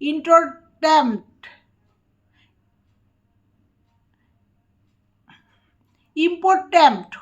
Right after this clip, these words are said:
মনে হচ্ছিল। ও আচ্ছা, ইম্পর্টেন্ট হবে এটা, টাইপিং মিস্টেক। যেগুলো ইম্পর্টেন্ট মনে হচ্ছিল সেগুলোই করছিলে, আহ, ছিলাম। দুর্গাপুর আর আরও অন্যান্য জায়গায় তার কাছে বেশি ইম্পর্টেন্ট হয়ে দাঁড়িয়েছিল।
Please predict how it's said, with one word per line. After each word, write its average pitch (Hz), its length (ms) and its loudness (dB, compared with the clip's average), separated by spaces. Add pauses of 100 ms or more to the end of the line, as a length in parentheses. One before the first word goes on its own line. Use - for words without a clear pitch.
মনে 294 280 2
হচ্ছিল। 330 420 -2 (640)
ও 254 160 0
আচ্ছা, 294 240 2
ইম্পর্টেন্ট 294 880 0
হবে 214 260 0
এটা, 175 240 -10 (300)
টাইপিং 294 440 -2
মিস্টেক। 226 520 -6
যেগুলো 311 440 2 (340)
ইম্পর্টেন্ট 349 680 0
মনে 311 220 2
হচ্ছিল 339 400 0
সেগুলোই 311 440 -2
করছিলে, 320 640 -2
আহ, 226 240 -2
ছিলাম। 294 460 2
দুর্গাপুর 339 720 0
আর 302 340 4 (500)
আরও 285 320 2
অন্যান্য 311 800 2 (460)
জায়গায় 294 580 4 (100)
তার 269 240 4
কাছে 294 380 0
বেশি 269 420 -2
ইম্পর্টেন্ট 294 580 0
হয়ে 285 160 0
দাঁড়িয়েছিল। 247 680 0